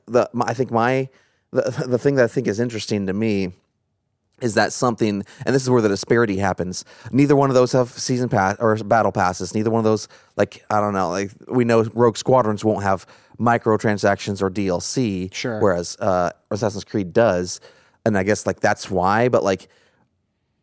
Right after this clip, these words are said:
Speaker 1: we're already saying that a game,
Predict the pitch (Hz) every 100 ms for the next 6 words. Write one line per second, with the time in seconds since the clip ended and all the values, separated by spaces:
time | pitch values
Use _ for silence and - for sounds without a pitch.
0 | _ _ _ _ _ - - _ _ _
1 | _ _ _ - 127 92 131 131 135 113
2 | - 120 123 127 123 110 98 95 113 117
3 | 113 113 110